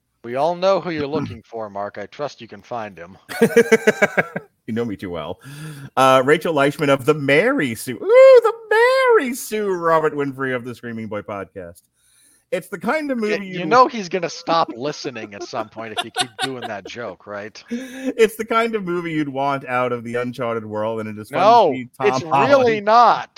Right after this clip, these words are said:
Speaker 2: <laughs> shine doing fun stunts and bringing an iconic character like Nathan Drake to life.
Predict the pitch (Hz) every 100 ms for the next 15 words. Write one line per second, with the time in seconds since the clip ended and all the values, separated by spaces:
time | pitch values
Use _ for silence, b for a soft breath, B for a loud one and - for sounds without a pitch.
0 | 151 - 113 - 135 139 147 139 131 131
1 | 123 120 135 139 135 131 127 117 107 123
2 | 120 110 101 117 113 113 107 104 101 98
3 | 101 101 95 90 90 - 78 65